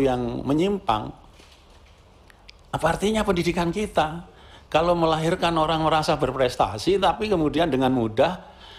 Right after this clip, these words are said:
melakukan, eh, pelanggaran. Jadi permisif itu.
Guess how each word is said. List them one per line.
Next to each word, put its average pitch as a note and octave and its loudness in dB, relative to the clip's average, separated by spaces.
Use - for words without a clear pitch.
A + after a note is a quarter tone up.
melakukan, C#3 0
eh, C#3 0
pelanggaran. D#3 0
Jadi C3+ -2
permisif F3+ -4
itu. A#2+ -4